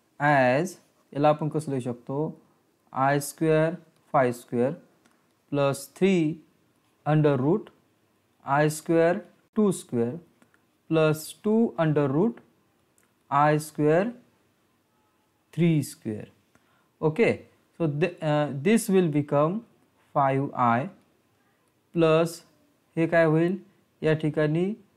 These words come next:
टू आय, या ठिकाणी आय स्क्वेअर. ओके,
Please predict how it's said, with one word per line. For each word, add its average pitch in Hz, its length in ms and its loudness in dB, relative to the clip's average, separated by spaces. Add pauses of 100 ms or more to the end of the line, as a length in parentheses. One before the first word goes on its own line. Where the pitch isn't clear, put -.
(540)
टू 220 320 2
आय, 143 280 2 (140)
या 151 100 -4
ठिकाणी 147 340 -4
आय 135 200 -4
स्क्वेअर. 113 300 -8
ओके, 151 220 -4